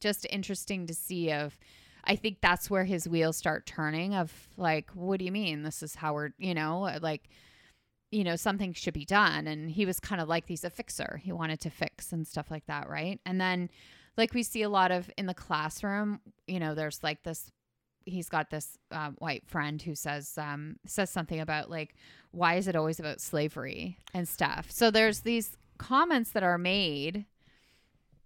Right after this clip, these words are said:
and it's just interesting to see how he kind of reacts to it and how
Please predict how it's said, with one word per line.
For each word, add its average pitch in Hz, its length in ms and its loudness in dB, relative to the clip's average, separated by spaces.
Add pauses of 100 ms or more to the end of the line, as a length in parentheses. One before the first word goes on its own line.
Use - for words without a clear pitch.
(300)
and 185 580 6
it's 208 160 2
just 226 280 -2
interesting 196 520 -2
to 175 60 -8
see 185 240 -2
how 156 300 2
he 190 400 -4
kind 175 260 -4
of 175 80 -6
reacts 160 520 -4
to 233 140 2
it 240 140 2
and 190 180 2
how 165 600 4